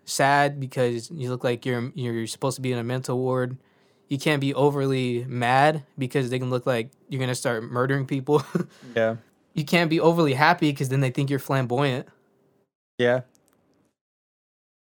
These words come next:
Speaker 1: You have to just be in sort of this tiptoeing, not tiptoeing, but you have to be in this kinda middle line where you have to just know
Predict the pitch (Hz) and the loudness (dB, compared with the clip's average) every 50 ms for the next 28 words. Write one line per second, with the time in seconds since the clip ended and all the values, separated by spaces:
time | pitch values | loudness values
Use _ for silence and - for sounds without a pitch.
0 | _ _ 165 170 165 180 185 190 - 175 160 180 175 151 139 160 165 170 170 160 | _ _ _ 2 4 4 4 2 0 -2 0 0 0 0 0 2 4 4 4 4
1 | 156 147 143 - _ _ _ - - - 175 175 175 160 156 147 143 - - 190 | 4 0 -2 -6 _ _ _ -6 2 4 4 4 4 4 2 0 -2 -2 -4 -4
2 | 185 - 180 180 175 170 156 156 143 165 175 - - - 151 151 - 147 131 131 | 0 2 2 4 4 2 0 0 0 -2 -2 -2 -2 -8 -8 -6 -4 -4 -4 -4
3 | 131 123 120 - 156 160 160 160 165 143 151 160 165 160 151 143 135 - - 165 | -4 -6 -4 -4 -2 -2 -2 -4 -6 -6 -2 0 0 0 0 -2 -4 -4 0 2
4 | 170 156 147 139 147 147 147 131 131 139 151 147 139 131 127 127 120 135 135 135 | 2 2 2 0 0 0 0 0 0 0 0 0 0 -2 -4 -4 -2 -2 -2 -2
5 | 143 139 - 131 117 123 120 120 123 127 127 127 123 123 | -4 -8 -8 -10 -10 -8 -4 -2 0 0 0 0 0 -2